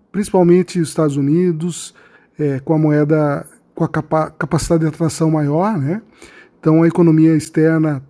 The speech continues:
tem um peso muito grande na definição,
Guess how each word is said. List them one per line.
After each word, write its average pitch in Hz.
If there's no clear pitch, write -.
tem 170
um 175
peso 151
muito 160
grande 156
na 135
definição, 151